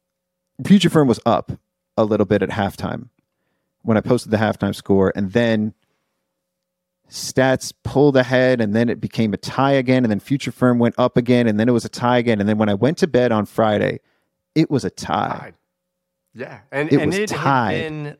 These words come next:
Speaker 2: literally that most of Friday, they were, like,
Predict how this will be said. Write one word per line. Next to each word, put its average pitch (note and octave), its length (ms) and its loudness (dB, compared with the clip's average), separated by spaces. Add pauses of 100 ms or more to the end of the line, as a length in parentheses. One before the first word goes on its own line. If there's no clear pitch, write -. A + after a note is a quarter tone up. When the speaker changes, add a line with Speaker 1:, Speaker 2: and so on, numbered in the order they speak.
Speaker 2:
literally D#3+ 760 -12
that C3+ 340 -12
most D3 400 -8
of F#3 120 -10
Friday, D#3 760 -6 (520)
they A#2+ 460 -2
were, D#3 260 -4
like, A2+ 540 -8